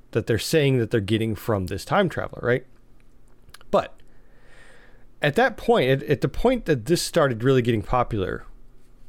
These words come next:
strangely enough, this TikTok user took down the videos and made a lot of them private. Um, other people, though, have been duetting the, and stitching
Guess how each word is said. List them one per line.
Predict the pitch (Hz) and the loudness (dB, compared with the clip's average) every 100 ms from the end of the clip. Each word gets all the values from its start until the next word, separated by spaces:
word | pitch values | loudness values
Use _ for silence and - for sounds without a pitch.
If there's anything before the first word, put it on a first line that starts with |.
| - - - - | -20 -20 -20 -14
strangely | - 214 233 180 123 | 0 2 4 4 4
enough, | 101 82 - - - - - - - - | 2 -2 -8 -18 -20 -20 -18 -18 -16 -6
this | 143 170 | -2 -2
TikTok | - 156 147 131 131 | 0 -2 0 -2 -2
user | 117 120 110 - | 0 0 0 -4
took | - 202 - - | -2 0 0 0
down | 147 127 123 | 2 2 2
the | 120 | 2
videos | 117 101 92 92 - - - - - - | 2 2 2 0 -6 -14 -14 -14 -14 -8
and | 120 113 104 | -2 -2 0
made | 104 101 | 0 2
a | |
lot | 98 92 | 2 0
of | 92 | -2
them | 104 | -4
private. | - 226 135 - - - - - - - - - - - | 0 0 -2 -12 -20 -20 -20 -20 -20 -20 -20 -20 -20 -6
Um, | 110 107 101 101 | 0 2 0 0
other | 156 185 214 | 2 2 2
people, | - 180 170 | 0 4 4
though, | 151 151 143 143 | 6 6 6 6
have | 139 | 4
been | 117 117 101 | 2 0 0
duetting | 123 120 127 127 123 120 - - - - | 2 4 6 4 2 -2 -8 -20 -16 -8
the, | 104 120 113 110 107 110 113 | 0 2 2 2 0 0 0
and | 107 104 | 0 -2
stitching | - - 143 - 120 113 107 | -4 -2 -2 0 -2 0 -4